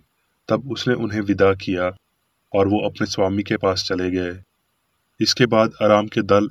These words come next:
इसराइल के देश में फिर न आए। यशाया।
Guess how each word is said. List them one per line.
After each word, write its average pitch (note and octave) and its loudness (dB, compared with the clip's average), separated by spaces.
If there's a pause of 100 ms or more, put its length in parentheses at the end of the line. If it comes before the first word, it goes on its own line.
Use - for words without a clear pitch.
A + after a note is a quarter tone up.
इसराइल A2 -2
के - -4
देश G2 -4
में G#2 -4
फिर G2 -6
न G2 -4
आए। F2 -8 (4000)
यशाया। F#2+ -2